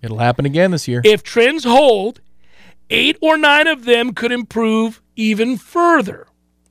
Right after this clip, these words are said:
Speaker 2: We have to hope we are in that group,
Speaker 1: Oh,
Speaker 2: one
Speaker 1: it,
Speaker 2: would think.
Speaker 1: it's done.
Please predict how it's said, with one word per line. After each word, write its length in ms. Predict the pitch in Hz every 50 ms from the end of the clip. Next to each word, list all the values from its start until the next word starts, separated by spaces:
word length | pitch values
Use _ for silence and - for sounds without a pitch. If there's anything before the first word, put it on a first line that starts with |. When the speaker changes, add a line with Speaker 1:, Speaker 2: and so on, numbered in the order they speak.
| _ -
Speaker 2:
We 160 | 170 175 190
have 240 | 185 190 196 190 -
to 100 | - 208
hope 240 | 190 196 214 185 -
we 140 | 220 214 208
are 120 | 208 226
in 280 | 226 226 226 226 226 220
that 280 | 220 214 220 220 - 196
group, 320 | 254 285 254 190 - -
Speaker 1:
Oh, 120 | - - -
Speaker 2:
one 100 | - 220
Speaker 1:
it, 60 | 208
Speaker 2:
would 160 | 226 226 - -
think. 280 | 320 254 185 - - -
Speaker 1:
it's 160 | 139 143 -
done. 240 | - 113 95 - -